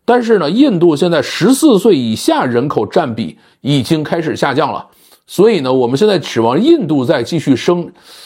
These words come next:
也挺难的了，可能未来只能指望穆斯林了。然后他讲到了，说印度高级人才对美国做出了巨大贡献。马斯克公司里头呢，肯定是有一些印度裔的啊，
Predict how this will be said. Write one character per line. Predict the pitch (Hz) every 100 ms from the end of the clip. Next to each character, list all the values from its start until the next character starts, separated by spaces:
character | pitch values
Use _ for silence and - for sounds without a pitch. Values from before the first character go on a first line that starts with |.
| - _
也 | 110 170
挺 | - 196 127
难 | 90
的 | 147
了， | 131 -
可 |
能 | 127 175
未 | 254 180
来 | 123 151
只 | - 113
能 | 135
指 | 196 110
望 | - -
穆 | 180
斯 | 143 143
林 | 151
了。 | 117 131 - _ _ _ _
然 | 123 175 311
后 | 320 -
他 | -
讲 | 196 175 123
到 | 117 160
了， | 135 113 117
说 | 160
印 | 190 311 349 214
度 | 147 160
高 | 120 202 190
级 | 165
人 | 156 131
才 | 139 131
对 | 123 160 131
美 | 127 147 120 110
国 | 117 131
做 | - 220 139
出 | -
了 | 139
巨 | 135 175
大 | 135
贡 | 143 143
献。 | 160 - - _ - - _ _
马 | - 131
斯 | 180
克 | 262 233
公 | 220 269
司 | 269 269
里 | 214
头 | 104 120
呢， | 117
肯 | - 147 123
定 | 151 285
是 | 220 170 123
有 | 127 113
一 | 139 302 185
些 | 131 151
印 | 156 202 135
度 | 135 127
裔 | 135
的 | 110
啊， | 76